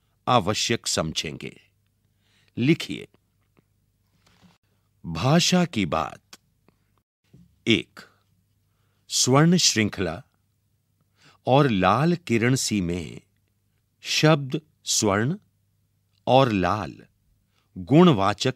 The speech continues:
विशेषण हैं। कविता से ढूंढकर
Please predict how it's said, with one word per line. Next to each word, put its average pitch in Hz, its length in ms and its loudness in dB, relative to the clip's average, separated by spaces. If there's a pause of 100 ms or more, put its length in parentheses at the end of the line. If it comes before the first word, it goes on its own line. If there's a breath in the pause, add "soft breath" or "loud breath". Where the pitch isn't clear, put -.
विशेषण 87 580 -4
हैं। - 200 -16 (1200)
कविता 175 440 2
से 160 260 0
ढूंढकर 101 640 -6